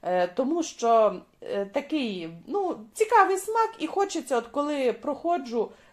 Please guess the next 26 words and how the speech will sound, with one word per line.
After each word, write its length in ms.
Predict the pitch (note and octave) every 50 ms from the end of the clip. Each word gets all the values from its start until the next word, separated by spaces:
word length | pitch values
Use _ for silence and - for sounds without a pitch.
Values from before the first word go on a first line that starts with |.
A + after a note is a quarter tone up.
| - -
е, 220 | F3 F#3 F#3+ F#3+
скубнути 640 | F#3 F#3 - - B3 G#3 G3 A3+ D4 D#4+ E4 - A#3+
кілька 440 | - - - A#3 B3 A#3+ A#3+ - A3+
ягід. 500 | A3 D3 D3+ D#3 C3+ C3 - - - - - _ - - - -
А 120 | G3+ B3
для 180 | A#3+ A#3+ D#4 E4+
тих 280 | E4+ - G4 G4 F#4 E4
людей, 460 | E4+ D#4+ A#3 D4+ D#4 D4+ C#4+ A#3+ B3+
які 540 | C#4 C4+ - - C#4+ D4+ D4+ D4 C4 A#3+ A#3+ - - _ _ _ - -
не 300 | G3+ G#3 G#3+ B3 E4 D#4+
вміють, 580 | C#4 B3+ C#4 D4+ D#4+ D#4 C4+ C4+ C4+ B3 - A#3+
не 120 | C4 D4
знають, 760 | B3 G#3 A3 B3+ C#4 C#4+ C#4 C4+ B3 - - - _ _ -
як, 520 | - F#3 E3+ G#3 C4 C4+ C4 B3 B3 -
чи 580 | - - - C4 B3+ B3+ A#3+ A#3 A3+ G#3 G3 F#3+ F#3+ F3+ - -
просто 380 | - D#4 D#4+ D#4 D#4 - - A#3+
не 120 | A#3+ B3
мають 320 | B3+ C4+ B3 A#3 A#3 A#3+
можливостей 760 | A3+ A3+ A#3+ A3+ G#3+ A3 C4 B3 A3 G#3+ G#3+ - - G#3 G3+ G#3
вирощувати 960 | G3 C4 B3+ A#3+ A3 G#3+ G#3+ - - G#3 F#3 F#3+ F#3+ F#3+ - F#3+ F3+ F3 - - - - _ _ -
вибагливіші 1000 | F3+ G#3 C4 G3 G3 B3 B3 A#3+ A3+ A3+ G3+ G3+ G3 G3+ G3 - - - G3 F#3+
форми 460 | F#3 - - A3+ A3+ G#3+ G3 G3+ G3
винограду, 640 | F#3 G3 G3 G3+ G#3+ A3 B3+ D#4+ F#4 G4+ G4 F#4 E4 C#4+
то 160 | - A#3+ A#3+
Сейваль 400 | - - F#4+ G4 D#4+ C#4+ A#3+ G3+
Блан 420 | F#3 F3+ G#3 B3+ D4+ E4 D#4+ D#4+